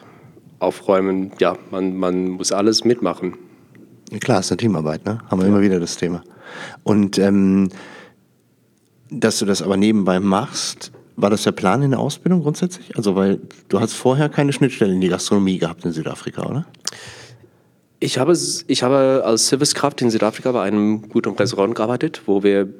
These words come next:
Speaker 1: zwei guten internationalen Sommeliers gehabt, äh, hatten. Äh, und da habe ich so schon gemerkt, das ist etwas, was ich machen will. Und die haben mich so auf einen Weg begleitet, so das war halt eine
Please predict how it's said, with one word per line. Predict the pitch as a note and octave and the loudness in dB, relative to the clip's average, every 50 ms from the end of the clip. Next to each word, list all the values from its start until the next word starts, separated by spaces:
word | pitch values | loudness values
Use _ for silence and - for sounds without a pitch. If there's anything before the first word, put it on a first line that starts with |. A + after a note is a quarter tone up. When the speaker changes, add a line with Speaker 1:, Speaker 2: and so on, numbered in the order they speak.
| - - | -10 -6
Speaker 1:
zwei | - - - G#2 F#2+ G#2 G#2 G2+ | -4 -2 2 2 2 2 2 0
guten | - - G#2+ F#2+ - G#2+ G#2 G2+ | -2 -2 -4 -2 -2 -2 -2 -2
internationalen | G2+ F#2+ - G#2 F#2+ F#2 F2+ - F#2+ F#2 F#2+ G2 G#2 | -2 -4 -2 -2 -2 -2 -2 -2 -2 0 0 0 -2
Sommeliers | - - G#2+ G2 G2 G#2+ A2 - | -2 -2 0 0 0 0 0 -2
gehabt, | - G#2 A#2 - - - - - | -4 -6 -6 -6 -8 -14 -14 -6
äh, | - | -2
hatten. | G#2 G2 G2 F#2+ F#2 G2 F#2+ - G#2+ A2 - C#3 D3+ D#3 - - - | 0 2 2 4 2 2 2 2 0 -2 -2 -4 -6 -8 -10 -10 -6
Äh, | - F#2+ G2 G2 | -2 0 0 0
und | F#2+ F2 G2 G2+ G2 F#2+ | 2 2 0 0 0 2
da | G2+ G#2 G#2 | 2 2 2
habe | G#2+ G2+ G2+ | 2 0 0
ich | G2 | 0
so | G2 G2 F#2+ F#2+ F#2+ | 0 0 0 0 0
schon | - - G2 F#2+ | -2 -2 -4 -2
gemerkt, | F#2 F2 F2+ F2 F2 F2 F2 | -2 -2 -2 -4 -4 -4 -4
das | F#2 F2+ - F#2+ | -4 -4 -4 -4
ist | F2 - | -6 -6
etwas, | G2 F#2+ - F#2 F2 - | -6 -6 -6 -6 -6 -6
was | E2+ E2 F2 | -8 -8 -10
ich | F2+ - - - | -10 -12 -10 -10
machen | F#2 E2+ - F#2+ F#2 | -8 -6 -4 -2 0
will. | G#2 B2 D#3 - - - - - - - - - - - - - _ _ | 0 0 0 -4 -10 -18 -20 -20 -20 -20 -20 -20 -20 -20 -20 -20 _ _
Und | - G#2+ G#2 F#2+ | -4 -2 -2 0
die | G#2+ G#2 - | 0 0 0
haben | A2+ A2+ G#2+ G#2+ G#2+ G#2 G#2 | 0 0 0 0 2 2 2
mich | G#2 G#2+ G#2 - | 2 0 0 0
so | - G#2+ F#2 | 0 2 2
auf | F#2+ - F#2+ | 2 2 0
einen | F#2+ G2 G2 F#2 | 0 0 0 0
Weg | F#2+ G2 A2+ B2 | 0 0 0 0
begleitet, | B2 - - G#2 G#2 A2+ - D3+ C#3+ C3+ | -2 0 0 0 0 0 -2 -4 -4 -2
so | - A2+ | 0 0
das | G2 G#2 G#2 G2 F2+ | 2 0 0 -2 0
war | F#2+ F#2+ G#2 G#2 - | 0 0 2 2 2
halt | G#2+ G#2 G2+ G2+ - - | 0 0 -2 -2 -6 -6
eine | - G#2 F#2+ G2 G2 F#2+ F#2+ F#2+ | -4 -2 -2 0 -2 -2 -4 -6